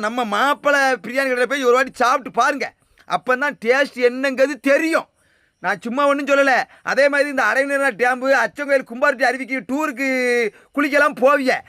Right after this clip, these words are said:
அவங்கெல்லாம் பிரியாணி சாப்பிடணும்னா நம்ம மாப்பிள்ளை பிரியாணி கடையில போய் ஒரு வாட்டி வாங்கி, வாங்கி சாப்பிட்டு பாருங்க. சும்மா ஒண்ணும் சொல்லல, விலை நீங்க நினைக்க மாதிரிலாம் இல்ல, உங்களுக்கு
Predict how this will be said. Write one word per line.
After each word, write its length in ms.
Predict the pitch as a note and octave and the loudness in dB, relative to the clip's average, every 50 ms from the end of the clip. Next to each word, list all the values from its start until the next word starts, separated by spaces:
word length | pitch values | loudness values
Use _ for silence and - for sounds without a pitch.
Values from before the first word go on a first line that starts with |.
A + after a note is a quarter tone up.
| - - - - C#3+ | -20 -20 -10 -4 -2
அவங்கெல்லாம் 480 | F#3 A#3+ C4+ C#4 C4+ C#4+ D#4 D#4+ A3 - | 0 0 0 0 0 0 0 0 0 -2
பிரியாணி 300 | B3+ C4 D4 D4 C#4 A#3+ - A#3+ | -2 -2 -2 -2 -2 -2 -2 0
சாப்பிடணும்னா 580 | A3+ A#3 B3+ C4+ C4 B3 A#3+ A#3 A3 A3+ A3+ A#3 A#3 - - - - _ _ _ D#3+ | 0 0 0 -2 -6 -8 -8 -4 -2 0 2 2 2 0 -2 -6 -16 _ _ _ -6
நம்ம 440 | E3 G3 A3+ B3+ D4 D#4 D#4+ E4 D#4+ | -2 -2 -2 -2 -2 -2 0 0 0
மாப்பிள்ளை 500 | C#4 A#3+ A3+ C4 C#4+ D4+ C#4+ D4 D#4 D#4 - | 0 0 0 0 -2 -2 -2 0 0 0 0
பிரியாணி 220 | C#4 C#4 C#4+ C#4+ C#4 | 0 0 0 0 0
கடையில 220 | C4+ C4 C4 - | 0 -2 -2 -2
போய் 160 | C#4+ D#4 D4 | 0 0 2
ஒரு 80 | C4+ C4 | 4 4
வாட்டி 220 | C4+ C#4 C#4+ C#4 | 2 0 0 0
வாங்கி, 240 | C#4+ D4 D4 D4 C4 B3+ | 0 -2 0 -2 -2 -2
வாங்கி 180 | C4+ C#4+ C#4+ - C4 | -2 -2 -4 -4 0
சாப்பிட்டு 360 | A#3+ B3+ D4 C4+ - A#3 - A3 | 0 0 0 -2 -6 -6 -4 -2
பாருங்க. 380 | A3 B3 D4 D#4+ E4 D#4 C#4 A3 B2+ - _ _ _ _ _ _ _ _ _ _ _ _ _ _ - | 0 2 2 0 0 -2 -4 -6 -8 -8 _ _ _ _ _ _ _ _ _ _ _ _ _ _ -16
சும்மா 220 | A#3 A#3 B3 C#4 C#4 | -12 -6 -4 -2 -2
ஒண்ணும் 180 | C4+ C#4 C4+ | 0 0 0
சொல்லல, 180 | C#4 C4+ C4 G#3 - - _ - E3+ | 0 0 0 0 -2 -4 _ -4 0
விலை 180 | A3+ C4 D4+ D4+ C#4 | 2 2 2 2 0
நீங்க 120 | C#4+ C#4+ C#4 | -2 -2 -2
நினைக்க 200 | C#4 C4+ B3+ C4+ | -2 -2 -2 0
மாதிரிலாம் 300 | C#4 C#4+ C#4 D4 C#4+ C#4 | 2 2 2 2 2 0
இல்ல, 120 | C4+ C#4 C#4 B3 F#3+ C#3 - - _ _ _ _ _ _ _ _ - | 0 0 2 2 0 -2 -4 -10 _ _ _ _ _ _ _ _ -8
உங்களுக்கு 400 | G3 G3+ A#3 A3+ B3 A3 F3+ G#3+ | -8 -6 -4 -4 -4 -4 -4 0